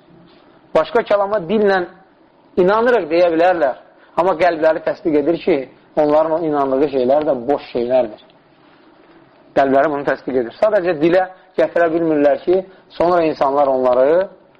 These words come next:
məsxərəyə qoyar, onları yalançı hesab edərlər. Quran-ı Kərimin bir çox üstünlükləri vardır ki, digər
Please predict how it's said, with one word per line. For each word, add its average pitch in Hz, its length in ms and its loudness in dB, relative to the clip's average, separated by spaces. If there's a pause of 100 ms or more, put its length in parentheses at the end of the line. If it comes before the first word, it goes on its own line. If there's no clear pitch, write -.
(160)
məsxərəyə 147 500 0
qoyar, 139 380 2 (640)
onları 156 480 2 (1700)
yalançı 139 380 0
hesab 131 220 -4
edərlər. 113 380 -8 (2500)
Quran-ı 175 340 0
Kərimin 180 460 0 (1200)
bir 180 180 2
çox 160 260 -2
üstünlükləri 143 600 -2
vardır 165 340 0
ki, 117 140 -10 (1160)
digər 180 400 2